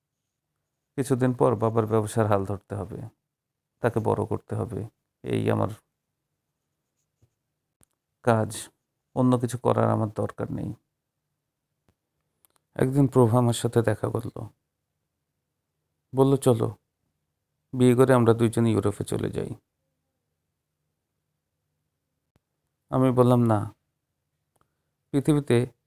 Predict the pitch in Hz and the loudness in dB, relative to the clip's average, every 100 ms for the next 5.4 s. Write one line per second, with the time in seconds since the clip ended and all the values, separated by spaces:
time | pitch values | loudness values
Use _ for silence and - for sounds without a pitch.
0 | _ _ _ _ - - 120 131 127 135 | _ _ _ _ -6 -2 0 0 0 -2
1 | - 127 135 135 131 127 120 120 - 123 | 2 4 4 2 2 2 0 -4 2 2
2 | 113 113 - 110 110 113 110 - - 120 | 4 0 -2 -4 -4 -4 -4 -4 -10 -10
3 | _ _ _ _ _ _ _ _ _ _ | _ _ _ _ _ _ _ _ _ _
4 | _ _ _ _ _ _ - 123 135 143 | _ _ _ _ _ _ -4 0 2 2
5 | - 131 113 127 | 0 2 0 -2